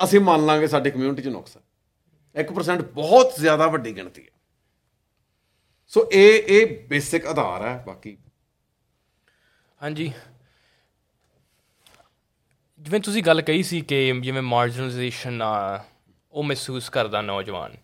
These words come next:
Speaker 1: ਹਮ।
Speaker 2: Like for example, ਜਿਵੇਂ ਆਪਾਂ ਪੰਜਾਬੀ ਮਾਂ ਬੋਲੀ ਦਾ issue ਲਾ ਲਈਏ, ਜਿਵੇਂ ਸ਼ਹਿਰਾਂ ਦੇ ਵਿੱਚ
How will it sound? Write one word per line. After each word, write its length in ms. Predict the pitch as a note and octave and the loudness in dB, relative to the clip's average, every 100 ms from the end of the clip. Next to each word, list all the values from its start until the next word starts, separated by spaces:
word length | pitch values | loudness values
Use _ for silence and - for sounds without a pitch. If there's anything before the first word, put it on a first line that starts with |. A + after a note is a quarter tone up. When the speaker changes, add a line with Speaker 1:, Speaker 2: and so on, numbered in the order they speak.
| - | -20
Speaker 1:
ਹਮ। 120 | A2 F2+ F2 _ _ _ B2+ | -20 -20 _ _ _ _ -12
Speaker 2:
Like 120 | B2+ | -8
for 180 | B2+ B2 | -8 -6
example, 420 | A#2+ A#2+ B2 A#2+ | -4 -4 -4 -6
ਜਿਵੇਂ 240 | A#2+ A#2+ | -4 -2
ਆਪਾਂ 440 | A2+ B2 A#2 A#2 A#2 - - | -2 -2 -2 -2 -4 -10 -16
ਪੰਜਾਬੀ 800 | B2+ A#2 A#2 A#2 A#2+ A#2+ A#2+ A#2+ - A#2 | -8 -6 -6 -6 -4 -4 -4 -8 -16 -12
ਮਾਂ 240 | A#2 A2 | -6 -4
ਬੋਲੀ 280 | A#2 A#2+ B2 | -4 -8 -6
ਦਾ 80 | B2+ | -6
issue 300 | A#2+ - C3 | -6 -8 -4
ਲਾ 180 | A#2 | -4
ਲਈਏ, 300 | A2+ A2+ A2+ | -4 -6 -8
ਜਿਵੇਂ 340 | A2+ A2+ A2 G#2 | -8 -10 -12 -14
ਸ਼ਹਿਰਾਂ 380 | - A#2 B2+ B2 | -8 -6 -4 -6
ਦੇ 100 | A#2 | -6
ਵਿੱਚ 600 | A#2 - B2 A2+ A2 | -10 -10 -10 -8 -8